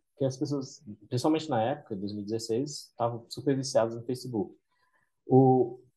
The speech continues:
não representava zero ponto zero zero quatro por cento do conteúdo que os americanos viram no Facebook. Isso é de um artigo da Nature que eu usei pra uma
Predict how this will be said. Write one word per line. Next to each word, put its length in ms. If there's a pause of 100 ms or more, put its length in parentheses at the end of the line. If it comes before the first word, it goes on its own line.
(140)
não 240
representava 640
zero 380
ponto 440
zero 600 (180)
zero 540
quatro 520
por 220
cento 400
do 80
conteúdo 500
que 60
os 80
americanos 600
viram 200
no 140
Facebook. 480 (580)
Isso 280
é 80
de 240
um 580 (140)
artigo 440
da 200
Nature 580
que 60
eu 160 (100)
usei 400
pra 160
uma 220